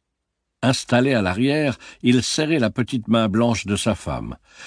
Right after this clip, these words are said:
Lucie avait insisté pour l'accompagner. Ce coup-ci,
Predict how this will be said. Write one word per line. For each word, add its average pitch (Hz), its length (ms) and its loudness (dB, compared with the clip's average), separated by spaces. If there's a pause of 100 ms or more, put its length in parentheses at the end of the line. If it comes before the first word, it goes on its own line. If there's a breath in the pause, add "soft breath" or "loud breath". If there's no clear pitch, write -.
Lucie 139 640 2
avait 123 320 0
insisté 131 540 0
pour 104 160 -2
l'accompagner. 82 720 -2 (360)
Ce - 160 -4
coup-ci, 110 640 0